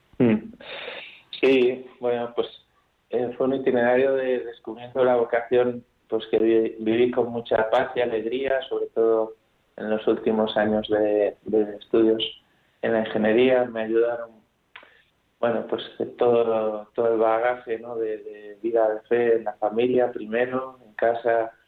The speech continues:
en la parroquia de La Bañeza, eh, luego, pues,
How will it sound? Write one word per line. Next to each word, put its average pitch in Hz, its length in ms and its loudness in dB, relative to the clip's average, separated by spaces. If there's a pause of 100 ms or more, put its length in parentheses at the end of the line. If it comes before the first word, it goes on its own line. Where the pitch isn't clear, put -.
(300)
en 110 80 -14
la 110 140 -4
parroquia 123 800 0 (320)
de 107 140 -8
La 110 100 0
Bañeza, 117 640 -2 (600)
eh, 110 300 4
luego, 113 760 0
pues, 110 180 -2